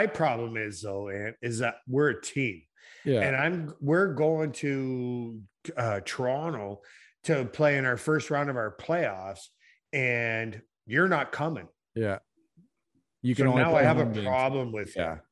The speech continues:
Speaker 2: Yeah, that's, that is an issue. And I'm sure at
Speaker 1: I'm
Speaker 2: some
Speaker 1: just
Speaker 2: point,
Speaker 1: saying.
Speaker 2: yeah, I'm, I get what you're saying. You're saying in the aspect of the boys going there, playing with the
Speaker 1: Right.
Speaker 2: boys
Speaker 1: It's
Speaker 2: and
Speaker 1: not
Speaker 2: yeah.
Speaker 1: about, it, it, it's
Speaker 2: It's not
Speaker 1: about
Speaker 2: about
Speaker 1: being
Speaker 2: whether
Speaker 1: a
Speaker 2: he has
Speaker 1: team.
Speaker 2: it or
Speaker 1: You're on
Speaker 2: not.
Speaker 1: my team.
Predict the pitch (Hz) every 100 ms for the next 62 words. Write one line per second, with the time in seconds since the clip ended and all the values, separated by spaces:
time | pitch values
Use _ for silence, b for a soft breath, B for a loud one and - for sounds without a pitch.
0 | _ 113 113 95 101 107 107 - 110 110
1 | 107 104 98 92 92 95 98 B B B
2 | B 143 156 135 190 185 151 - 160 151
3 | 143 143 110 98 - _ _ - 123 110
4 | 127 165 170 220 156 185 202 208 196 165
5 | - 175 160 190 - 208 196 170 160 160
6 | 151 151 147 165 151 147 127 127 139 139
7 | 127 107 127 127 127 120 113 127 120 120
8 | 117 170 123 113 117 107 175 202 175 160
9 | 160 147 156 170 170 185 180 156 175 165
10 | 170 160 156 151 151 139 139 139 127 -
11 | - 220 220 190 190